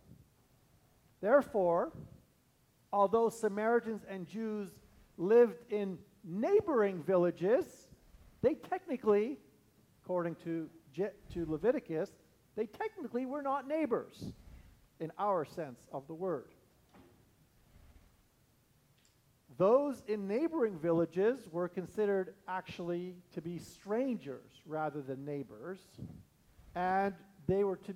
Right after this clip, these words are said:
they were ne-, they were strangers to be avoided and not to be taken care of. Therefore, the heart of this parable is that Jesus teaches the lawyer and us that everyone who is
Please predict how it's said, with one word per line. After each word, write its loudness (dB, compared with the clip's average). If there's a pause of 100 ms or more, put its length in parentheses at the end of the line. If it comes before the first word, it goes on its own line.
(160)
they 2
were 0
ne-, -4 (140)
they 2
were 0
strangers -2
to -4
be -8
avoided 0 (640)
and -4
not -2 (320)
to -12
be -10
taken -10
care -12
of. -18 (1300)
Therefore, 0
the 2
heart 6
of 6
this -2
parable 4
is -2
that -2
Jesus -4
teaches -8
the -4
lawyer 2
and -8
us -4 (960)
that -2
everyone 2 (560)
who -8
is 2